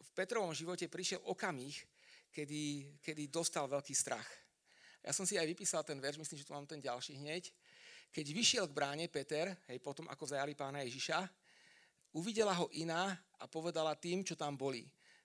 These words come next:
'Tento bol s Ježišom Nazareckým.'" A ako reagoval na to Peter? A on znova zaprel.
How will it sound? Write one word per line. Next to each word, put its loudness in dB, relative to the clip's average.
'Tento 4
bol 4
s -4
Ježišom 2
Nazareckým.'" -2
A 0
ako -2
reagoval 4
na -2
to -6
Peter? 0
A -4
on -4
znova 0
zaprel. -4